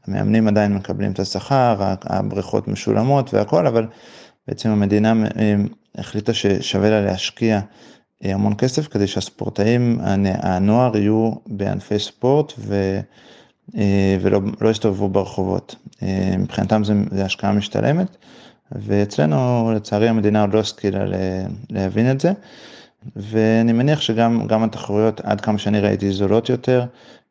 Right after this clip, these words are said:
ענייני סגירת כבישים והכל שבעצם נורא יקר בארץ, ובסוף זה מתגלגל ל-, לארנק של ההורים, אז זה הופך את הענף הזה ליקר. אה, אז זה מ-,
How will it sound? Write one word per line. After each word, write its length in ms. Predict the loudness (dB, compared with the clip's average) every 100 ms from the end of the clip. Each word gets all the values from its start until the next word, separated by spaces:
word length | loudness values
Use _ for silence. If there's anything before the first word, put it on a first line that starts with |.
| -8
ענייני 420 | -4 -2 0 0
סגירת 420 | -2 -8 -2 -2
כבישים 460 | -2 -6 -2 2 2
והכל 320 | 0 -2 -2
שבעצם 420 | -2 -2 -2 -2 -2
נורא 360 | -2 0 2
יקר 280 | 0 0 -2
בארץ, 480 | 0 0 0 -2 -4
ובסוף 340 | -10 -6 -6 -2
זה 100 | -2
מתגלגל 580 | -2 -4 0 2 0 -2 -10 -20 -20 -20 -20 _ _
ל-, 480 | -2 2 4 4 2 2
לארנק 380 | 2 2 0
של 160 | 0 0
ההורים, 420 | 2 2 2 0 -2 -10 -14 _ _ _ _ _ -8
אז 320 | -8 -4 0 2
זה 100 | 2
הופך 260 | 0 -2 -2
את 80 | -2
הענף 380 | 2 0 0
הזה 160 | -2 -2
ליקר. 520 | 0 -2 0 2 2 -2 -14 -20 _ _ -10
אה, 200 | -6 -2 -2
אז 140 | 0
זה 200 | 2 2 0 -4
מ-, 260 | -4 -2